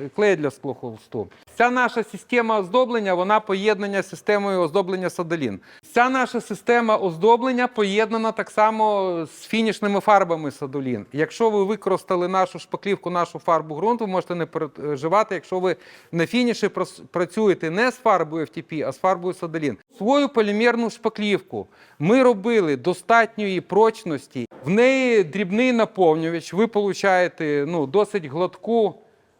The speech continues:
е, поверхню. То, що вона відштовхує вологу для запобігання розчиненню Г Г П-шкою, це дає можливість ще її використовувати у вологих приміщеннях. Фарба ґрунт, котра називається Primer Paint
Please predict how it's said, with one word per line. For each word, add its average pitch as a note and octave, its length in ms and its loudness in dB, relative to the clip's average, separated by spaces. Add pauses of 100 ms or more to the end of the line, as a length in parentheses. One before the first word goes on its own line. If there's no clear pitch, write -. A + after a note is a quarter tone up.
е, C#3+ 200 0
поверхню. D3+ 840 0 (480)
То, B3 180 6
що A#3+ 200 0
вона A3+ 300 4
відштовхує G#3+ 800 2
вологу F3 840 2
для E3+ 420 2
запобігання F3 880 -2
розчиненню E3+ 760 -4
Г D3 140 -4
Г D3 140 -4
П-шкою, D#3+ 680 0 (300)
це A3+ 260 2
дає G#3 260 2
можливість G3+ 520 -2
ще - 140 -2
її F#3 140 2
використовувати F3 720 0
у D#3+ 40 0
вологих F3 400 -2
приміщеннях. A#2+ 680 -6 (120)
Фарба A#3 380 4
ґрунт, B3+ 420 0 (140)
котра G#3 300 2
називається G#3+ 680 2
Primer G#3 500 4
Paint B3 260 4